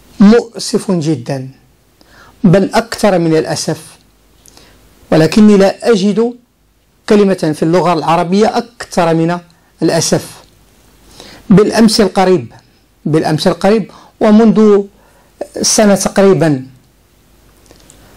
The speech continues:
ظهرت شابة تسمى عائشة الصريدي من مواليد ألف وتسعمية واحد وتسعين بالدار البيضاء،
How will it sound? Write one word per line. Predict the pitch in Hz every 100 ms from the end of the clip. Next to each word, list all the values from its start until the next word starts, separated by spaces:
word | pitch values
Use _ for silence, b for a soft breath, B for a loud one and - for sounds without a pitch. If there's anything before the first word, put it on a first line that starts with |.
| b -
ظهرت | 185 202 202 196 196 202 -
شابة | - - 208 151 180
تسمى | 180 180 185 - 202 185 185 202 - _ _ _ _ b b 143
عائشة | 151 175 202 -
الصريدي | 196 - 190 180 165 185
من | 180 147 147
مواليد | 147 170 170 170
ألف | - 196
وتسعمية | 202 - 175 175 185 -
واحد | 185 170 170 156
وتسعين | 156 156 185 185 B B B B -
بالدار | 165 131 180 170
البيضاء، | 147 165 156 151